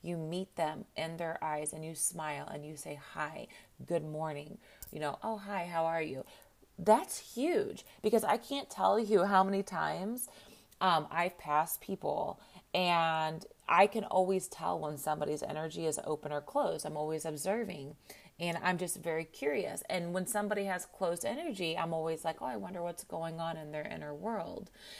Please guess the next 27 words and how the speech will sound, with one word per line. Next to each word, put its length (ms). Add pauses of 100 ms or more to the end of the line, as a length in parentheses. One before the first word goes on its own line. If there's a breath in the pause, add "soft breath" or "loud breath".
(160 loud breath)
And 160
so 280
I 260
always, 720 (560 loud breath)
you 80
know, 160
try 420
to 360 (200 loud breath)
present 480
myself 680 (380 loud breath)
very 540
open 400
energy, 720
very 460 (120)
open 560 (260 loud breath)
heart. 640 (320 loud breath)
And 220
even 260
if 100
the 80
person 400
that 140
I 100
pass 420
has 200
closed 420
energy 560